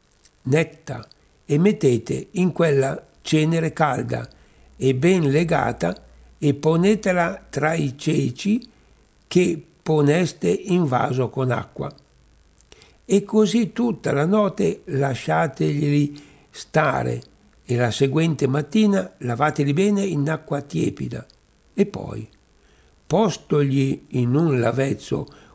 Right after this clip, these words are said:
o in una pentola di terra, con fresca acqua e sale, si mettono a cuocere con alcune foglie di salvia o di ramerino e con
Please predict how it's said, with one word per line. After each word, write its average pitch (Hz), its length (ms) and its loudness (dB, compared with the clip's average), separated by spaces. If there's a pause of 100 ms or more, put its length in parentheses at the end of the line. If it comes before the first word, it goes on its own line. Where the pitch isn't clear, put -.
(100)
o 139 180 4
in 143 80 4
una 143 220 2
pentola 135 500 0
di 143 160 2
terra, 135 500 0 (540)
con 151 220 2
fresca 160 480 2
acqua 123 400 -6 (280)
e 127 120 -8
sale, 127 500 -2 (580)
si - 200 0
mettono 185 400 2
a 147 60 0
cuocere 131 540 -4 (320)
con 156 280 2
alcune 147 440 2
foglie 147 460 0
di 131 120 -4
salvia 127 540 -2 (180)
o 165 140 0
di 143 300 0
ramerino 123 1040 -2 (760)
e 143 160 2
con 151 260 4